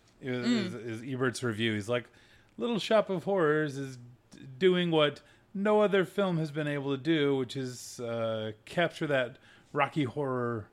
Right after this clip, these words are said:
Speaker 1: Picture
Speaker 2: Mm.
Speaker 1: Show energy,"
Speaker 2: Mm-hmm.
Speaker 1: where it's, like, weird and, like, just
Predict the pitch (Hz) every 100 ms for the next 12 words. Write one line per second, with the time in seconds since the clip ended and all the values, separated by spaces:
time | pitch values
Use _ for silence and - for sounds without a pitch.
0 | _ - - 196 117 147 117 120 127 123
1 | 98 95 87 190 190 190 - _ _ -
2 | 131 123 - 131 113 107 - _ _ _
3 | _ _ - - 143 147 139 139 151 156
4 | 196 180 156 147 143 135 127 - _ _
5 | _ _ _ - 131 131 127 123 120 110
6 | - _ _ _ _ _ _ _ _ _
7 | _ _ _ _ _ _ _ _ _ _
8 | _ _ _ _ 156 147 123 - _ -
9 | 143 120 175